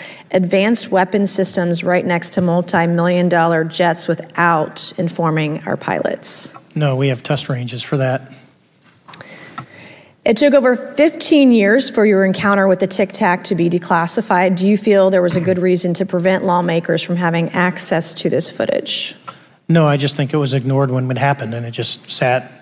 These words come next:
Speaker 2: somewhere in a file. Never got reported.
Speaker 1: In a drawer. It happens a lot up here. <laughs> Shocker. Um, Mister Grush, uh, a couple of questions for you too, sir, this morning.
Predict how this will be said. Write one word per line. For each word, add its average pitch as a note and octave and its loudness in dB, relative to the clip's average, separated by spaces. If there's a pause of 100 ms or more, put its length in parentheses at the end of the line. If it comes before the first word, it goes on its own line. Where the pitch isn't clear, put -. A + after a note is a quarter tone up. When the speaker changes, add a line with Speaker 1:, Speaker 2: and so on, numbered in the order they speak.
(160)
Speaker 2:
somewhere C3 0
in B2 0
a A#2 -4
file. B2 -2 (540)
Never C3 0
got B2+ 2
reported. C3 -2 (680)
Speaker 1:
In E3 2
a E3 4
drawer. D#3 4
It C#3+ 4
happens G#3+ 4
a G3+ 4
lot F3+ 4
up D#3 -2
here. D3+ -2
<laughs> A3+ 2
Shocker. F3 0 (380)
Um, A#3+ 4
Mister B3+ 4
Grush, A3 0 (100)
uh, - 0
a A3 -4
couple G3+ 2
of F#3+ 0
questions F#3 0
for - 0
you F3 4
too, F3 0
sir, F3+ 2
this E3+ 2
morning. E3+ 2